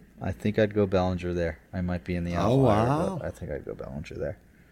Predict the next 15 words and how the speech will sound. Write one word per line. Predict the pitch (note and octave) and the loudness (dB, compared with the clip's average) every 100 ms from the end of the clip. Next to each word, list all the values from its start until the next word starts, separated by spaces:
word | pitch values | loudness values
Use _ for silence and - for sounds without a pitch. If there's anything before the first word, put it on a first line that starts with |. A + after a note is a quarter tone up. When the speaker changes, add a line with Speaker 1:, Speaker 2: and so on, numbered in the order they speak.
| _ _ _ _ _ _ _ - - - | _ _ _ _ _ _ _ -20 -10 2
Speaker 2:
Yeah, | A2 G#2+ G2+ G2 F#2+ | 6 8 8 6 4
I, | G#2+ G#2+ | 4 2
w-, | E2+ F#2+ G2+ A2+ | 0 -2 0 0
we're, | A2 A#2 A#2+ | 4 6 4
we'll | A#2+ A#2+ B2+ | 2 2 4
differ | A#2+ A2 A#2+ | 4 4 6
on | G#2+ | 6
that | G2 F2+ | 6 2
one. | D#2+ F2 | 2 0
I | |
think | F#2+ B2+ | 2 2
I'm | A#2+ A#2 | 2 4
going | A2+ G#2+ | 6 6
Robert | G2+ G2+ G#2 G#2+ G2 | 6 6 6 2 4
there. | G2+ F#2+ F#2 F#2+ | 4 4 4 2